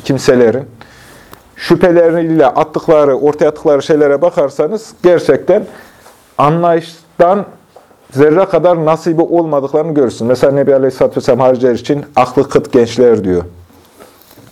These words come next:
Akılları ermiyor. Sen buna anlayış veremezsin yani. Allah mahrum etmiştir. Allah hayrını dilediği kimseye anlayış, fıkıh verir. Ee,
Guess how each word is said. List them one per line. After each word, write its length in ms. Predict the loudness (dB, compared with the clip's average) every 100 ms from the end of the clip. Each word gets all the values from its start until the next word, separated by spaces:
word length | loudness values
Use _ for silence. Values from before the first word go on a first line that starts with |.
| _
Akılları 440 | -4 2 2 4 2
ermiyor. 520 | 0 0 0 -2 -2
Sen 420 | -2 -2 -4 -2
buna 200 | -2 0
anlayış 440 | 0 0 0 0 0
veremezsin 580 | 0 -2 -8 -6 -4
yani. 320 | -2 -2 -4 -8 -14 -12 0
Allah 240 | 2 4
mahrum 420 | 2 0 0 -2
etmiştir. 480 | -4 -6 -10 -12 -8 0
Allah 380 | 2 2 0 0
hayrını 420 | 2 0 -2 -2
dilediği 320 | 0 0 -4
kimseye 340 | -6 -2 2
anlayış, 400 | 2 0 -4 -4
fıkıh 440 | -6 -6 -2 -2 0
verir. 300 | 0 0 -4 -18 -20 -20 -20 -20 -20 _ 0
Ee, 300 | 2 2